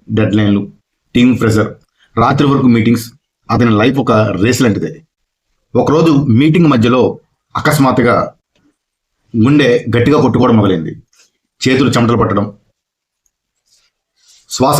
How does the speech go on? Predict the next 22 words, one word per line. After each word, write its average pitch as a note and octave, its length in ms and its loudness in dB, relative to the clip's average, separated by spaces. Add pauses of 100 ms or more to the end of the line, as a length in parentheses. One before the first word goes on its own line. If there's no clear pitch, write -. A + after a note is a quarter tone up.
వేగంగా B2+ 340 0
మారింది. F2 300 -2 (2750)
అదే D3+ 140 2 (120)
ఏం D#3+ 160 2
జరుగుతుంది, D#3 400 2 (680)
నేను B2 260 2 (320)
పడిపోతానా C#3 440 0 (840)
అనే C#3 180 2
భయం C#3 200 2 (600)
అతనికి A#2 360 0 (500)
పుట్టింది. F#2 320 -2 (440)
వేణు D3+ 380 0
వెంటనే D#3 260 2 (480)
మీటింగ్ D#3+ 320 2
రూమ్ D#3 140 2
నుంచి D3+ 200 2
బయటకు B2+ 200 0
వచ్చేసాడు A#2+ 320 -2
ఫటాఫటా G#2 400 -2
ఫటా. E2+ 180 -10 (520)
లిఫ్ట్ A#2 240 0
దగ్గరికి B2+ 300 0